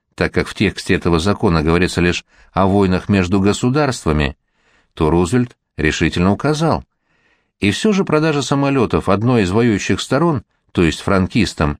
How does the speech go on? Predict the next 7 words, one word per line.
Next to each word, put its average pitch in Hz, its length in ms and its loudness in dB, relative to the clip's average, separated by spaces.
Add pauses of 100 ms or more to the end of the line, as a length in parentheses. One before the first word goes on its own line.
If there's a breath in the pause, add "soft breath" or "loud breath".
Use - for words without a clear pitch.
или 82 260 2
республиканцам, 101 1000 -2 (520)
противоречила 127 880 0
бы 92 140 2
духу 123 360 0
американской 101 640 0
политики». 85 640 -2